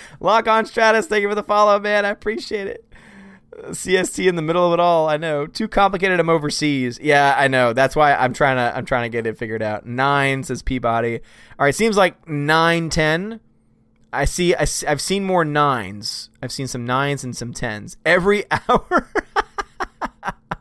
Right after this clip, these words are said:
I go to bed at four Central Sta-,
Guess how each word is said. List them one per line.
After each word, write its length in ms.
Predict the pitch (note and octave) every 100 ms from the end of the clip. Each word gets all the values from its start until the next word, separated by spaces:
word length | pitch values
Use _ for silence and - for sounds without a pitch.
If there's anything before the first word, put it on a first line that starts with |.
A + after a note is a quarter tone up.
| _ - - _ _ _ _ - - - - G3 -
I 100 | E3
go 160 | G3+ A3+
to 80 |
bed 260 | F3 E3+ F#3
at 160 | F3+ -
four 260 | E3+ F3
Central 320 | - D#3+ D#3
Sta-, 200 | D#3 -